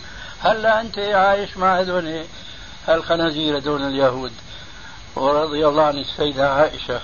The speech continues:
لما دخل ذلك اليهودي قال: "السلام عليك يا رسول الله".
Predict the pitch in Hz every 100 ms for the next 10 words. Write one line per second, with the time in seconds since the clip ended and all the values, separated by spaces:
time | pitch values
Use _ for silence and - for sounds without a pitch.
0 | - 147 131 135 131 151 139 135 131 131
1 | - - - - - 127 143 135 139 127
2 | 131 135 135 127 131 131 156 156 143 -
3 | - 180 170 160 170 170 151 143 139 117
4 | 131 123 120 127